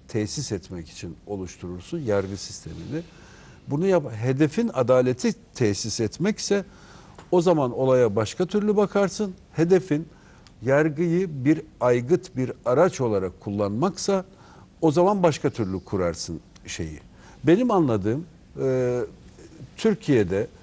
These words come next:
öteden beri, e, diyelim, e, Ahmet Kekec'in yaptığı gibi altmıştan da başla-, yirmi yedi Mayıs'tan da başlatabiliriz bunu. Daha eskiye de götürebiliriz.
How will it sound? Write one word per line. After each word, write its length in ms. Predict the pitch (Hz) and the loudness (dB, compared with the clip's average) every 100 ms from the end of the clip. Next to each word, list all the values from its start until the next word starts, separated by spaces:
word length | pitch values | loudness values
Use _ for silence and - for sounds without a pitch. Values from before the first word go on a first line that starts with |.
| - - - | -20 -10 -4
öteden 480 | 160 175 175 160 110 | 0 4 4 4 2
beri, 260 | 95 104 - _ - 139 | 0 -4 -8 _ -10 -2
e, 300 | 135 131 131 135 | 0 0 0 4
diyelim, 440 | 160 123 147 151 139 | 4 6 2 -2 -2
e, 220 | 135 131 - - - - - - - | 0 0 -2 -8 -20 -20 -20 -20 -6
Ahmet 340 | 139 139 151 - | 0 2 0 0
Kekec'in 380 | 135 143 123 143 | -2 0 0 2
yaptığı 340 | 135 123 123 | 2 0 -2
gibi 200 | 113 113 | 0 0
altmıştan 640 | 127 127 135 - 143 127 | 0 -2 -4 -2 0 0
da 120 | 101 | 0
başla-, 280 | 90 85 - - 101 - | -2 -6 -10 -10 -12 -4
yirmi 300 | 117 110 117 | -2 0 0
yedi 160 | 110 120 | 0 0
Mayıs'tan 460 | 110 101 - 117 | 0 0 0 -2
da 100 | 92 | -2
başlatabiliriz 800 | 82 80 85 - 82 78 76 78 - | -6 -10 -12 -12 -12 -12 -12 -14 -8
bunu. 200 | 127 190 - - | -8 -8 -12 -8
Daha 180 | 208 233 | -2 2
eskiye 380 | 214 - 143 117 | 2 2 0 0
de 80 | 107 | 2
götürebiliriz. 760 | 95 95 95 90 90 92 87 | -2 -2 -4 -4 -4 -4 -6